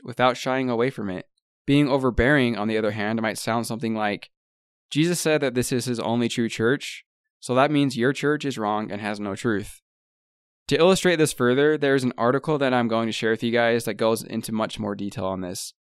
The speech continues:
It was written by Eric John K Marlowe for the Religious Studies Center at B Y U. He was an assistant professor at the time he wrote this, and in it, he shares with us the results of a study that he conducted with Utah residents from different faiths.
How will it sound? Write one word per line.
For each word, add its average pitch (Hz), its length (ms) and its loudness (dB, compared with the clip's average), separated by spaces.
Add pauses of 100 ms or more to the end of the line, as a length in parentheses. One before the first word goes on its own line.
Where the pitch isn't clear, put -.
(400)
It 127 120 0
was 127 180 -2
written 147 300 2
by 139 180 4
Eric 123 380 2
John 120 260 0
K 123 180 -2
Marlowe 113 480 0
for 127 160 -6
the 117 140 0
Religious 123 460 0
Studies 117 340 -2
Center 127 320 -2
at 107 160 -4
B 110 100 -2
Y 107 140 0
U. 101 320 -4 (340)
He - 120 0
was 156 160 6
an 170 80 2
assistant 151 420 0
professor 131 460 0
at 135 60 2
the 131 100 -2
time 135 260 0
he 127 100 -2
wrote 127 220 2
this, 143 280 -2
and 117 220 -2
in 139 140 0
it, 117 140 -2
he 120 140 -2
shares 139 300 -2
with 151 140 -8
us 131 220 0
the 120 100 -4
results 117 460 -2
of 120 80 -6
a 117 80 0
study 127 500 -2 (220)
that 110 140 0
he 143 120 0
conducted 127 480 0
with 117 180 -4
Utah 120 280 0
residents 120 520 -2
from 113 200 -4
different 107 320 -6
faiths. 104 420 -4